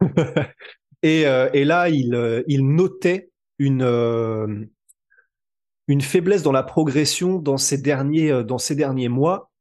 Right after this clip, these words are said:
Et en gros, il se demandait, ça additionné au fait que, euh, les dernières cartes de, des U F C Fight Night sont quand même très faibles, est-ce que là, E S P N s'y retrouve vraiment dans toute cette histoire ?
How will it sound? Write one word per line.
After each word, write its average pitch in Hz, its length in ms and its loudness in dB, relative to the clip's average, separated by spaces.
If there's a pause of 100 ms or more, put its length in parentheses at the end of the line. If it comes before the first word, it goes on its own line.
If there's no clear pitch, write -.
Et 180 240 2
en 131 140 -2
gros, 143 180 0
il 165 100 -4
se - 140 -10
demandait, 117 380 -2
ça 170 460 0
additionné 160 880 0
au 127 80 0
fait - 320 -6
que, 160 100 0
euh, 139 300 2
les 117 120 0
dernières 135 540 -2
cartes 151 320 -2
de, 113 240 -2
des 120 240 -4
U 131 60 2
F 131 60 -8
C 139 120 -4
Fight 135 240 -2
Night 147 160 -4
sont 117 160 -14
quand 123 120 0
même 113 100 -6
très - 240 -2
faibles, 151 420 0 (840)
est-ce 165 240 0
que 208 140 0
là, 190 320 2
E 165 140 2
S - 180 -2
P 160 180 -4
N 190 120 0
s'y - 180 -6
retrouve 147 340 -6
vraiment 147 360 2
dans 131 100 2
toute 147 160 -10
cette 139 220 -2
histoire ? - 480 -2